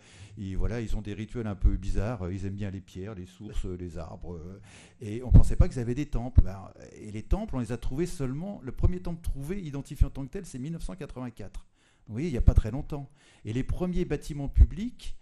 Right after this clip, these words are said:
euh, c'est les années deux mille, euh,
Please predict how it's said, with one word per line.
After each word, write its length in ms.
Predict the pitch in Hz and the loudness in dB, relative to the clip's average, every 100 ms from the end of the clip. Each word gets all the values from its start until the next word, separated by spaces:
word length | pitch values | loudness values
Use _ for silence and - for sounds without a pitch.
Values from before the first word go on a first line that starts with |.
| - _ _ | -16 _ _
euh, 580 | 117 110 104 101 98 104 - - 104 101 | -8 -6 -6 -8 -10 -14 -18 -18 -18 -18
c'est 500 | 113 - - 165 185 | -18 -8 -2 -2 -2
les 280 | 160 139 127 | -4 -6 -4
années 140 | 147 | -6
deux 160 | 151 175 | -4 -4
mille, 380 | 170 175 165 160 - - _ | -4 -4 -6 -10 -14 -20 _
euh, 1000 | 110 113 110 107 104 101 98 98 98 101 | -14 -12 -10 -10 -10 -12 -12 -14 -14 -16